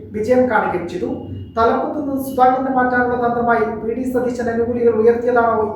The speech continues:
ഇങ്ങനെയൊരു ചോദ്യമെന്നതിലും സംശയം ജനിപ്പിക്കുന്നതായ കാരണങ്ങളുണ്ട്. പല വേദികളിലും വെച്ച് സുധാകരനെതിരെ വാക്കുകൾ കൊണ്ട് ഒളിയമ്പ് ചെയ്യാൻ സതീശനോളം പോന്ന മറ്റൊരു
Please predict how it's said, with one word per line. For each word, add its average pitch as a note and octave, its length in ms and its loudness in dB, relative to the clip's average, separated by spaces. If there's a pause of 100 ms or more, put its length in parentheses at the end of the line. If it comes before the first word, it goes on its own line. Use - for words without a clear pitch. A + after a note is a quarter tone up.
ഇങ്ങനെയൊരു A#3+ 380 2 (100)
ചോദ്യമെന്നതിലും A#3 640 2 (640)
സംശയം A3+ 460 0
ജനിപ്പിക്കുന്നതായ A#3+ 680 4 (140)
കാരണങ്ങളുണ്ട്. G#3 560 0 (680)
പല A#3+ 140 6 (120)
വേദികളിലും C#4+ 520 -2
വെച്ച് B3 240 0
സുധാകരനെതിരെ B3 680 0
വാക്കുകൾ A#3 320 0 (100)
കൊണ്ട് A#3 200 0 (240)
ഒളിയമ്പ് C4 440 -2
ചെയ്യാൻ A3+ 220 0 (120)
സതീശനോളം B3 580 -2
പോന്ന A#3 240 2
മറ്റൊരു A#3 260 0